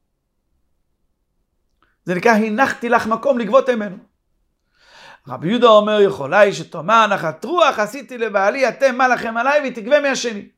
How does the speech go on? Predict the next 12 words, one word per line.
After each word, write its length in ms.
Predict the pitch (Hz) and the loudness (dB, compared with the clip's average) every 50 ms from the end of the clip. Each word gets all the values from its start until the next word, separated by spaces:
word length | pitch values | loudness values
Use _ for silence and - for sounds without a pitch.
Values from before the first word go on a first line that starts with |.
| _ - - - - - _ _ _ _ _ _ _ _ _ _ _ _ _ _ _ - - - - _ _ _ - | _ -10 -10 -10 -10 -20 _ _ _ _ _ _ _ _ _ _ _ _ _ _ _ -20 -20 -20 -20 _ _ _ -8
אז 380 | 139 147 143 123 - - - _ _ _ _ _ _ _ _ _ _ _ _ | -8 -8 -8 -8 -14 -16 -20 _ _ _ _ _ _ _ _ _ _ _ _
זה 140 | - 190 262 | -4 0 2
מה 80 | 311 294 | 2 2
שתירץ 460 | - 285 - - 277 285 294 285 - | 2 0 -2 0 2 2 2 2 2
רב 160 | 285 269 190 | -4 -4 -4
חיסדא. 340 | - 277 262 220 196 190 214 208 208 - _ _ _ _ _ _ _ _ _ _ - | -6 -12 -10 -10 -8 -8 -8 -8 -10 -14 _ _ _ _ _ _ _ _ _ _ -6
המשנה 460 | - 240 262 285 - - 330 320 294 | -4 -2 -2 -2 0 2 2 2 2
שלנו, 800 | - 285 277 277 285 285 277 269 262 254 254 254 247 240 233 226 | 2 2 2 4 4 6 4 4 4 2 2 2 2 2 0 -2
שכתוב 440 | - - - - 220 220 - 277 226 | -4 -4 -4 -6 -6 -4 -4 -6 -4
שמועיל 480 | - - 247 226 240 247 294 285 247 | -2 -2 -2 -2 -2 -2 -2 -2 -2
דין 160 | 226 269 254 247 | -2 -2 0 0
ודברים, 580 | 247 190 226 240 240 233 226 208 190 170 151 | 0 0 0 0 2 0 -2 -2 -4 -8 -12